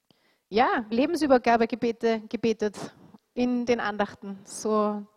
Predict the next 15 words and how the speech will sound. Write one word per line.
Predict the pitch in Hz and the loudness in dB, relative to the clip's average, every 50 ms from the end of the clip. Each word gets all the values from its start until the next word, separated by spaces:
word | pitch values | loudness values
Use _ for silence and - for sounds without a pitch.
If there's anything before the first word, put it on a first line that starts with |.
| _ - | _ 0
das | 226 240 254 247 - - | 2 2 2 2 -2 -2
kommt, | - - 254 262 302 330 330 - - - - | 4 6 8 8 8 6 0 -8 -10 -6 -2
wenn | 220 240 254 254 | 0 0 0 0
die | 277 254 | -2 -4
Kinder | - - 277 277 277 285 269 - | -2 -2 -2 0 0 0 0 2
anfangen | 247 254 262 - 277 269 254 254 - | 0 -2 -2 -2 -2 -2 -2 -2 -4
zu | - 269 254 | -4 -4 -4
fragen | - - 220 214 208 208 214 214 226 226 | -4 -4 -2 0 2 2 2 0 -2 -2
und | 226 226 - | -4 -4 -6
fragen | - - 208 196 202 202 214 214 196 | -6 -6 -4 -2 -2 -4 -6 -8 -4
dürfen | 220 214 220 - - - 233 240 - _ - - - - - - _ _ _ _ _ | -4 -4 -4 -4 -6 -8 -10 -10 -10 _ -20 -20 -20 -20 -20 -20 _ _ _ _ _
und, | - 208 208 208 214 214 214 - - | -6 -4 -2 -2 -4 -6 -8 -8 -6
ähm, | - 208 208 202 208 208 208 208 208 208 190 - _ _ 208 - _ _ _ | -4 -4 -2 -2 -4 -4 -4 -6 -8 -10 -12 -16 _ _ -20 -20 _ _ _
Jesus | 196 208 214 202 208 196 - | -4 -2 -2 -2 -2 -4 -8
finden. | - 196 185 - 190 | -10 -12 -12 -14 -16